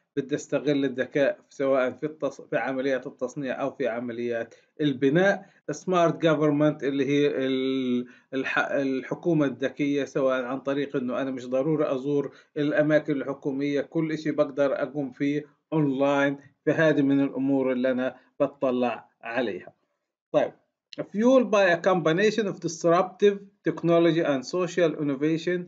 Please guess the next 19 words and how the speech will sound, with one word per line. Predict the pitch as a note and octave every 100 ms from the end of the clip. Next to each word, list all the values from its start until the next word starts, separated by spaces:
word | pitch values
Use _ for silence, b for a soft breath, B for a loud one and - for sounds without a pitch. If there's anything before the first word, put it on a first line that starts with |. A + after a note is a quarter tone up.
| b b b -
Most | D3+ F#3 G#3 G#3 -
new | E3 F3 F3
technology | F3 E3+ E3 D#3+ D#3+ D3 D#3+
and | C#3 C3
social | - E3 E3+ F#3 E3+ D#3+
innovation، | D#3 D3 D#3 D#3+ D#3+ D3+ D#3 D#3 _ _ C3
آه، | B2+ E3
innovations | D3 C3 D3 D3 D3+ C#3 -
are | C3 C#3 B2+ C3+
disruptive، | - C#3+ D3 D3 - D3+ C3+ _ _
آه، | D3 B2+ B2 B2 b b _ -
on | E3+ D#3
their | C#3+ C3+ -
own. | D#3 F#3 G#3+ G#3 B B -
The |
combination | D3+ F3+ D#3 E3 E3+ F3+ F3 D3+
of | C#3
them | D#3+ D#3 D3+ D3
even | C3+